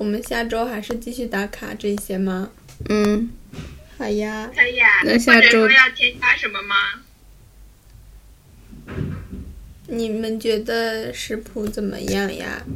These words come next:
Speaker 2: 我觉得食谱不错。
Speaker 3: 我也觉得食谱不错。
Speaker 2: <laughs>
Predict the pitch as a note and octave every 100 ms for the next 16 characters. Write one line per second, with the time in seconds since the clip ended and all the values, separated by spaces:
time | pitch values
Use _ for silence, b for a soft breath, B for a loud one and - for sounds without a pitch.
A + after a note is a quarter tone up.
0 | - - - G#3 G3+ - F3+ G3+ - G3+
1 | G3+ G#3+ E3+ - - A3+ - - - -
2 | - - - - - - - - - -
3 | - - - - - - - - - -
4 | - - - - C6+ - - - - -
5 | A#4+ - A#3+ C#4+ A3 - - - - -
6 | - C4+ C4 C#4+ A#3+ C#4 C4